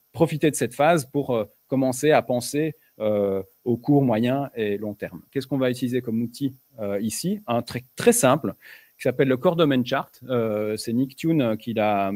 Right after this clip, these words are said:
qui l'a créé. C'est évidemment disponible sur D D D Crew avec toutes, euh, toutes les explications, euh, qui vont bien. Et donc là, qu'est-ce qu'on va faire sur ce graphique ? Donc, on a deux axes. Euh, I-, X, c'est, euh, différenciation business. Donc, on se pose la question ici, c'est, euh, euh, qu'est-ce qui fait que, euh,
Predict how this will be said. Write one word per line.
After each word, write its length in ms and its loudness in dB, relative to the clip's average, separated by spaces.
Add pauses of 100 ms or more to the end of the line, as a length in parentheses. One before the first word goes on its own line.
(120)
qui 100 -12
l'a 120 2
créé. 220 -2
C'est 320 0
évidemment 540 -2
disponible 420 -2
sur 140 -10
D 100 -2
D 120 -4
D 120 -6
Crew 220 -4 (960)
avec 240 -4
toutes, 240 -4
euh, 200 0
toutes 200 -10
les 120 -2
explications, 600 -2
euh, 40 0
qui 140 -6
vont 120 -2
bien. 200 -2 (520)
Et 60 2
donc 160 8
là, 100 8
qu'est-ce 140 2
qu'on 60 2
va 100 8
faire 240 2 (320)
sur 160 -2
ce 120 2
graphique ? 500 0
Donc, 160 0
on 100 6
a 60 10
deux 240 6
axes. 320 2 (140)
Euh, 420 4
I-, 280 -4
X, 260 -2
c'est, 180 4
euh, 160 4
différenciation 600 0
business. 340 2
Donc, 140 -4
on 60 -4
se 80 -8
pose 140 -8
la 100 4
question 340 -2
ici, 260 -2
c'est, 180 2
euh, 220 4 (400)
euh, 180 0
qu'est-ce 240 -2
qui 140 -2
fait 320 2
que, 120 -6
euh, 560 4